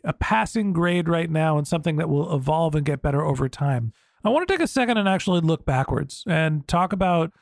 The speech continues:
the business performance. All growth marketers right now are thinking about how to leverage technology so they don't fall behind the curve. But my feeling is some of us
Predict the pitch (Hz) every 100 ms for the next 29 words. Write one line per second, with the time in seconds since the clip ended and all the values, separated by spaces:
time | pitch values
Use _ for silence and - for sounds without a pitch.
0 | - 160 165 196 175 - 147 - 135 123
1 | - - 175 196 196 190 175 180 180 175
2 | 156 160 160 208 156 151 147 139 160 -
3 | 147 135 139 139 131 123 143 147 147 131
4 | - 139 147 156 170 143 139 135 131 -
5 | - - 160 196 202 - 185 180 160 160
6 | 156 135 - 185 151 135 123 156 156 _
7 | 165 143 - 349 311 208 - 214 254 180
8 | 165 -